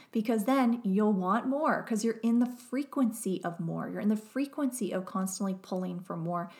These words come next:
and it not being enough. I would say that's probably the wording for mine that I was living in. Not enough, not enough, not enough, never enough, never enough. And so that's what,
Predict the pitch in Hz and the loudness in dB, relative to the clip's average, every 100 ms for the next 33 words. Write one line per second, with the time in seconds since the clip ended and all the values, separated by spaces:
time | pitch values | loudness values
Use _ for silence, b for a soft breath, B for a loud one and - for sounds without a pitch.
0 | B 196 185 185 180 - 185 175 170 156 | B -4 -2 -2 -2 -2 -4 -4 -8 -8
1 | 147 - - - - _ _ B B B | -8 -8 -12 -16 -20 _ _ B B B
2 | - 202 226 202 208 202 - 196 180 165 | -2 0 2 2 2 2 0 0 2 -2
3 | 165 165 165 160 165 170 165 - 202 175 | -2 -4 -4 -6 -6 -6 -4 -4 -4 -4
4 | 175 170 185 185 185 214 214 202 B B | -4 -4 -6 -6 -6 -6 -6 -6 B B
5 | B B - 202 180 175 165 - 190 175 | B B -2 0 2 0 -2 -2 -2 0
6 | 180 175 185 - 175 185 185 170 - 185 | 0 -2 -2 -2 0 0 0 -2 -2 -2
7 | 180 180 165 - 185 180 175 170 175 - | -2 -4 -4 -4 -6 -4 -6 -4 -6 -6
8 | - 180 180 175 160 165 - - 190 196 | -4 -2 -2 -2 -4 -4 -8 -10 -6 -6
9 | 214 | -8